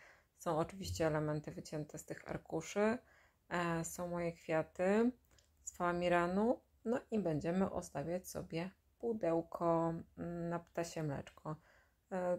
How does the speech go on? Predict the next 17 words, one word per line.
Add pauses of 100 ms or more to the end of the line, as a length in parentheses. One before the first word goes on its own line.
(120)
to
pudełko
to
jest
gotowa
baza, (320)
e,
z
Goatboxa. (800)
E, (120)
a
kwiaty
z
famiranu,
z
wykrojników,
em,